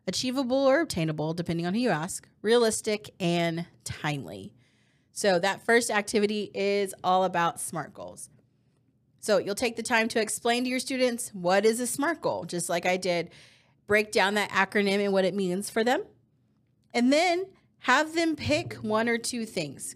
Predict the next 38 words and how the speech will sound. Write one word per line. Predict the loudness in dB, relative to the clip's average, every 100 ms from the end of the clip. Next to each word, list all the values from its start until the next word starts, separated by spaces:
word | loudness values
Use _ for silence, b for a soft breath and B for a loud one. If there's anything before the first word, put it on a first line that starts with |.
| -16
Create | -10 -2 0 2 0
a | -4
small, | -6 -2 -2 -2 -4 -2
a | 0
sh-, | 0 -4 -4
a | -2 -2
smart | -2 -4 -2
goal. | -6 -6 -10
It | -8
can | -4 0
be | 2
a |
long-term | 2 0 -2 -4 -4
goal | 0 2 2 0 b b b b
or | 0 2
a |
short-term | 2 0 -2 -2 -6 -4
goal. | -2 0 0 -4 B _
There's | 0 0 0 -2
a | -2
blank | 2 2 2
page | 0 2 4 2
in | 0
the | 0 2 0 -2
book | -2 -4 -2
where | -4
they | -2
can | -4 -4 -2
write | 0 -2 0
down | -2 -2
their | -2
response, | -4 -6 -4 -2 -2 -4
so | -6 -6
maybe | -2 -2 -2 -2
a | 0
list | 0 -2 -4 -6
of | -6
goals, | -4 -2 -4